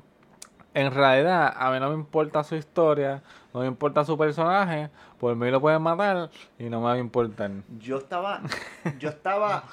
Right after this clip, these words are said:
Speaker 2: el personaje a mí me importaba.
Speaker 1: Ok.
Speaker 2: Solamente por la única razón que yo pensaba que él iba a ser Scorpion.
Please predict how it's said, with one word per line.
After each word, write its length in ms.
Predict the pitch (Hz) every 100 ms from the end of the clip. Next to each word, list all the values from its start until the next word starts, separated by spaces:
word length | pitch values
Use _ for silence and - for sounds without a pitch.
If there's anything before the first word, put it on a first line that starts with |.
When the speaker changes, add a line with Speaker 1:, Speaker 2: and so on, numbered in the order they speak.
| -
Speaker 2:
el 120 | 165 160
personaje 300 | 151 175 202
a 80 |
mí 20 | 220
me 80 | 220
importaba. 680 | - 127 - 127 123 95 - _ _ _ _ _ -
Speaker 1:
Ok. 80 | 110
Speaker 2:
Solamente 640 | 107 180 196 220 208 202
por 220 | - 165
la 120 | 151 143
única 360 | 156 175 185
razón 320 | 185 175 208 190
que 160 | 151
yo 120 | 135 147
pensaba 640 | 160 - 196 180 143 139 _ _ _ _
que 260 | - 143 139
él 160 | 139 135
iba 140 | 160
a 40 | 160
ser 140 | 170
Scorpion. 720 | - 151 147 143 113 95 95